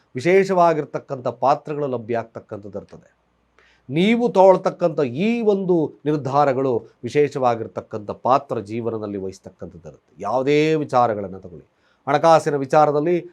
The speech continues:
ತಮ್ಮ ಸ್ವಪ್ರಯತ್ನದಿಂದ ಗೆಲುವನ್ನ ಸಾಧಿಸ್ತಕ್ಕಂಥದ್ದು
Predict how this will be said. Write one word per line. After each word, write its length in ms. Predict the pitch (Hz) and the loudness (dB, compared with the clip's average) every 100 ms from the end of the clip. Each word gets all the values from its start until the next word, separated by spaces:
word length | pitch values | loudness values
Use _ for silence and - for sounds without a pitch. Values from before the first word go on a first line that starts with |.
| - | -10
ತಮ್ಮ 160 | 131 123 | -6 -4
ಸ್ವಪ್ರಯತ್ನದಿಂದ 760 | 139 123 147 139 127 131 120 | -4 -2 0 0 -2 -2 -2
ಗೆಲುವನ್ನ 440 | 113 120 123 113 | -4 -4 -4 -6
ಸಾಧಿಸ್ತಕ್ಕಂಥದ್ದು 1120 | 113 110 101 101 98 - 95 98 117 131 - | -6 -6 -6 -8 -16 -14 -12 -8 -8 -8 -12